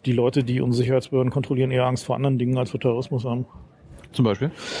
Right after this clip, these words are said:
Speaker 1: Naja, wenn man sich so die Weltlage anguckt, dann könnte einem schon der Eindruck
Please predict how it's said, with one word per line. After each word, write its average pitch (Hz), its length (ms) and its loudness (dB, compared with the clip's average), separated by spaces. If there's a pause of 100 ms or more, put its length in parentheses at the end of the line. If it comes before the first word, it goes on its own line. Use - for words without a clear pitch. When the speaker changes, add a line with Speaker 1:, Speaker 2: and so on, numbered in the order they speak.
(260)
Speaker 1:
Naja, 123 140 2
wenn 143 80 2
man 143 100 0
sich 135 80 0
so 156 80 2
die 135 140 0
Weltlage 147 420 2
anguckt, 156 320 -2
dann 147 240 0 (1120)
könnte 160 220 0
einem 139 140 2
schon 160 240 0
der 143 100 2
Eindruck 139 340 0